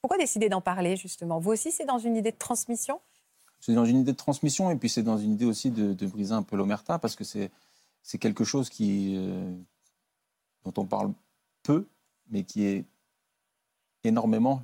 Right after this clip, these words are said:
Speaker 2: j'ai envie de dire, parce que c'est, je mâche pas mes mots, présente dans, dans, dans le milieu du sport. Et, euh, et pour le coup, euh, euh, on, on en discutera, mais, euh, dans le reportage qu'on a fait, ça a été vraiment de dire,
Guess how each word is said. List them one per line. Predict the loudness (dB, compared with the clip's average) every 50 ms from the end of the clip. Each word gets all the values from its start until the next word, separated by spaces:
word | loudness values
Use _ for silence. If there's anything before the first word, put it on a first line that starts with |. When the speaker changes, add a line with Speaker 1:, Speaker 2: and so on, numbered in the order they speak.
| -8
Speaker 2:
j'ai | -6 -4 -4
envie | -2 -2 -4
de |
dire, | -6 -6 -8
parce | -8 -10 -10
que |
c'est, | -8 -6 -6 -4 -4 -4 -4
je | -6 -4
mâche | -6 -6 -4 -2
pas | 0 0
mes | 2 2
mots, | 2 2 0 -2 -6 _ _ _ _
présente | -4 -2 0 0 2 0 0 -2
dans, | -2 -2 -2 -2 -2 -4
dans, | -4 -2 -2 -2 -2
dans | -2 -2 -2 0
le | 0
milieu | 0 0 -2
du | -4 -6
sport. | -8 -6 -6 -6 -6 -6 _ _ _ _ _ _ _ _ _ 0
Et, | 2 2 4
euh, | 4 2 2 0 -2 -2 -4
et | -4 -6
pour | -4 -2 0 2
le | 2 2
coup, | 2 2 2 4 4 4 4
euh, | 2 0 -2 -8 _ _ _ _ _ _ _ -12
euh, | -8 -6 -4 -4 -4 -6 -8 -10 -12 -8
on, | -4 -4 -4 -4 -6 -10 -16 -14 -4 -2
on |
en | -2 -2
discutera, | -2 -4 -6 -10 -6 -4 -2 0
mais, | 0 0 -2 -4 -10 -20 -20 _ _ -2
euh, | 0 2 2 2 2 0 -2
dans | -4 -4 -4 -2 0 0
le | 2
reportage | 0 0 -2 -2 -4 -2 -2 -2 -2 0
qu'on | 0 0
a | 0 0
fait, | -2 -2 -2 -2 -4 -8 _ _ _ _ _
ça | -8 -4 -4
a | -4
été | 0 2 2
vraiment | 2 2 2 2 4 4
de | 4 4
dire, | 2 2 2 0 0